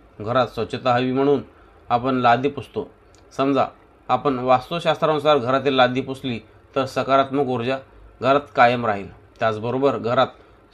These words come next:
सुखसमृद्धी नांदून घरातील सदस्यांना समाधान मिळेल. चला तर मग जाणून घेऊया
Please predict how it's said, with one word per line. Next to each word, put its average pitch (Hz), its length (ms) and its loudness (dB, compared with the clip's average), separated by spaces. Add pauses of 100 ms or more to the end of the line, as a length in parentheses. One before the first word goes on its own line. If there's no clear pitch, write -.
सुखसमृद्धी 135 680 -2
नांदून 123 460 -2
घरातील 120 420 -2
सदस्यांना 127 580 -2
समाधान 120 480 -2
मिळेल. 104 440 -4 (680)
चला 151 160 8
तर 151 160 2
मग 156 160 0
जाणून 139 260 4
घेऊया 135 260 4